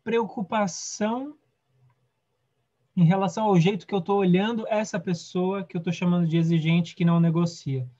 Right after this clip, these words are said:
Quase como se tivesse uma cristalização. <coughs> Desculpa. <coughs>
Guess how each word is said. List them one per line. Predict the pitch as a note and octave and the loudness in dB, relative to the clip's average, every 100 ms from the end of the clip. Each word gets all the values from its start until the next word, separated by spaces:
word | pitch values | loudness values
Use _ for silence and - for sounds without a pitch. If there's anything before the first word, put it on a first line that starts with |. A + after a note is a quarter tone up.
| _ _ _ _ _ | _ _ _ _ _
Quase | A3 A3+ | 0 0
como | A#3 A#3 | 0 -2
se | - | -2
tivesse | F3+ A#3 A3+ | 0 0 0
uma | A3+ A3+ | 0 -2
cristalização. | - A3 - A3 G#3+ F#3+ G#3 F#3+ - - A3+ A#3+ D#3+ - _ _ _ _ - | -2 -6 0 0 0 2 2 0 -4 -6 -4 -2 -4 -6 _ _ _ _ -4
<coughs> | - - - - - D#3 - _ _ _ _ _ _ _ _ _ | -2 -4 -8 -6 0 0 0 _ _ _ _ _ _ _ _ _
Desculpa. | D#3 - D3 B2 - _ _ _ _ _ _ _ _ _ _ _ _ _ _ _ _ _ _ _ _ _ _ _ _ _ _ _ _ | -8 -4 -6 -6 -12 _ _ _ _ _ _ _ _ _ _ _ _ _ _ _ _ _ _ _ _ _ _ _ _ _ _ _ _
<coughs> | - G#3 D4+ - - - G3 B2+ | 4 6 6 2 -2 4 2 2